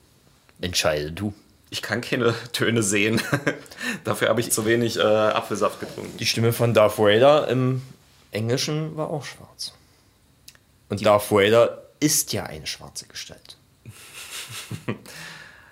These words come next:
Speaker 2: Eine schwarze Gestalt des Bösen. Eine Maschine.
Speaker 1: Also willst du jetzt damit sagen, dass Schwarze böse sind? Oh, ei, das geht hier in Richtungen.
Speaker 2: <laughs> Netter Versuch.
Speaker 1: Mhm.
Speaker 2: Nein,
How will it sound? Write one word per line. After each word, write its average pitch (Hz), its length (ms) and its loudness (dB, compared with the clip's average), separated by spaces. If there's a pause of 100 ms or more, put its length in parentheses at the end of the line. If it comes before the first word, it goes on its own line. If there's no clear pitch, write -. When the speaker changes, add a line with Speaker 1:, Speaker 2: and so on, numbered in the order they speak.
(160)
Speaker 2:
Eine 101 240 -14
schwarze - 440 -10
Gestalt - 500 -12
des - 200 -6
Bösen. - 840 -12 (1040)
Eine 95 220 -20
Maschine. - 580 -8 (280)
Speaker 1:
Also 98 220 -4
willst 104 180 -2
du 110 60 2
jetzt 98 180 2
damit 95 220 -2
sagen, 101 240 -2
dass 98 160 -4
Schwarze 95 400 -10
böse 117 320 -8
sind? 110 320 -10 (140)
Oh, 107 480 -2 (320)
ei, 98 180 -14 (240)
das - 240 -10
geht 143 160 -6
hier 135 160 2
in 104 80 -2
Richtungen. 127 580 -4 (2250)
Speaker 2:
<laughs> - 1800 -4
Netter 107 360 0
Versuch. 110 520 -2
Speaker 1:
Mhm. 110 120 -4
Speaker 2:
Nein, 110 220 2